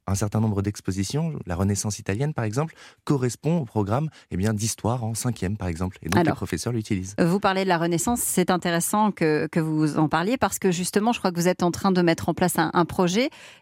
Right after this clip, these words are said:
Speaker 2: Et vous pouvez nous le dire aujourd'hui, hein, sur, sur Europe un. Les musées français
Speaker 1: Oui.
Speaker 2: vous ont tous quasiment prêté des œuvres pour, euh, pour ce projet-là.
Speaker 1: Exactement. On est en train de créer le projet numérique qui rassemble le plus grand nombre de musées en France.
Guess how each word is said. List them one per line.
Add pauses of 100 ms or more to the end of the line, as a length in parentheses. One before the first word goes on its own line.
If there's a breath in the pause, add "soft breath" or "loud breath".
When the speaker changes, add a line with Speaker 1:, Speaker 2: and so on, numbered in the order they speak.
Speaker 2:
Et (140)
vous
pouvez
nous
le
dire
aujourd'hui,
hein,
sur,
sur
Europe
un. (500 loud breath)
Les
musées
français (380)
Speaker 1:
Oui.
Speaker 2:
vous
ont (100)
tous (220)
quasiment
prêté
des
œuvres (180)
pour,
euh, (120)
pour
ce
projet-là. (280)
Speaker 1:
Exactement.
On
est
en
train
de
créer
le
projet
numérique
qui
rassemble
le
plus
grand
nombre
de
musées (240 loud breath)
en
France.